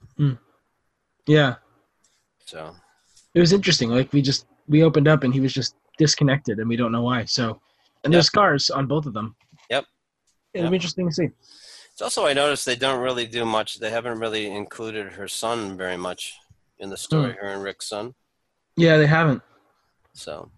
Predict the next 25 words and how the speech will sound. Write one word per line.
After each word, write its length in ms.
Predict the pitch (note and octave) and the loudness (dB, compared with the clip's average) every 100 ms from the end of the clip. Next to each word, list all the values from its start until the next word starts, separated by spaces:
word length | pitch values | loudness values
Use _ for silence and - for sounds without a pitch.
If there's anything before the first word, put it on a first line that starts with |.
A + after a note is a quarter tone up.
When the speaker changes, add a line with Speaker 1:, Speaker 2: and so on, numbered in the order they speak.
| _ _ - | _ _ -2
Speaker 1:
He's 100 | C#3 | 4
only 160 | E3+ | 6
been 300 | D3+ D3 C#3 | 6 6 4
barely 420 | A#2+ C3+ C#3 B2 A#2 _ _ _ - | 4 2 4 2 -2 _ _ _ -8
shown. 420 | - C3 C3 A2 - _ _ - | -2 2 0 -2 -10 _ _ -12
Speaker 2:
Yeah, 100 | B2+ | -10
just 200 | G2 - | -10 -10
the 80 | G2+ | -6
once. 460 | A2 D3 - - _ _ _ _ _ _ _ | -4 -6 -10 -16 _ _ _ _ _ _ _
Speaker 1:
Yeah. 280 | C3 C#3 A#2+ - _ _ _ _ _ _ _ | 0 0 0 -10 _ _ _ _ _ _ _
Speaker 2:
And 160 | F#2+ G2+ | -12 -8
then 80 | G2 | -6
there 120 | G2 | -6
was 120 | G2 | -8
something 460 | - G2+ G#2 G2 F#2+ | -10 -10 -10 -10 -8
with, 240 | F#2 - | -10 -12
uh, 280 | F#2 F2+ F2 _ _ _ _ _ _ _ _ _ _ _ _ _ _ _ _ _ _ _ _ _ _ | -10 -10 -12 _ _ _ _ _ _ _ _ _ _ _ _ _ _ _ _ _ _ _ _ _ _
something 680 | - G#2 G2+ F#2 G#2+ A2 A2 | -20 -18 -20 -14 -12 -10 -10
with, 380 | G2+ - - F#2+ | -12 -14 -16 -14
uh, 220 | F#2 F#2 | -14 -14
Judith, 540 | F2 G#2 G2 F#2 - | -12 -12 -10 -10 -12
I 100 | F2 | -14
guess, 400 | F2 F2+ - - | -14 -14 -14 -14
next 320 | F#2+ F2 - | -16 -16 -18
week, 280 | F#2+ F#2+ - | -18 -20 -20